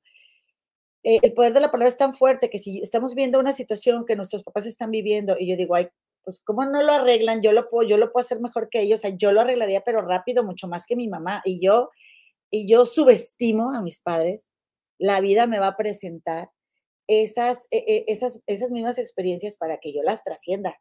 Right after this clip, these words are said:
como yo misma dije que yo podía. Eh, está súper fuerte, pero súper bonito, pero súper intenso, le, con mucho gusto le recomiendo a esta terapeuta, me encanta cómo se llama, Italia, es de la Ciudad de México. Y, y bueno,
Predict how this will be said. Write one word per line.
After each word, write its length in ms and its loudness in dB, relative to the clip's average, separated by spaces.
como 260 -8
yo 140 2
misma 340 0
dije 240 -6
que 120 -4
yo 140 -2
podía. 320 -6
Eh, 240 4
está 280 2
súper 560 0
fuerte, 460 2
pero 220 0
súper 380 -2
bonito, 540 0
pero 180 -2
súper 500 -4
intenso, 640 -4
le, 360 2
con 220 8
mucho 260 0
gusto 200 0
le 100 6
recomiendo 800 2
a 160 0
esta 180 -8
terapeuta, 760 -4
me 140 -8
encanta 520 -8
cómo 220 -12
se 140 -12
llama, 140 -8
Italia, 360 -8
es 60 -6
de 60 -6
la 60 -12
Ciudad 180 -10
de 40 -10
México. 360 -18
Y, 960 4
y 160 -4
bueno, 320 6